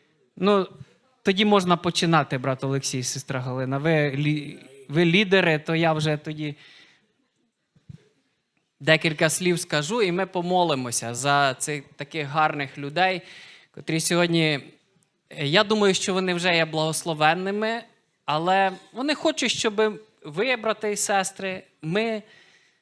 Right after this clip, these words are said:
служителі церкви, помолилися за них. І ми зробимо це. Е,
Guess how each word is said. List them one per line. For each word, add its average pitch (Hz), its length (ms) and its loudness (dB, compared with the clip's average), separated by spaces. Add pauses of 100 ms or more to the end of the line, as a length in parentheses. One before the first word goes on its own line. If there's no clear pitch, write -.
(100)
служителі 180 720 -2
церкви, 190 400 0
помолилися 151 760 -2
за 117 160 -8
них. 110 220 -12 (460)
І 175 80 -6
ми 233 320 0 (500)
зробимо 165 500 -2
це. - 220 -10 (1080)
Е, 135 500 -6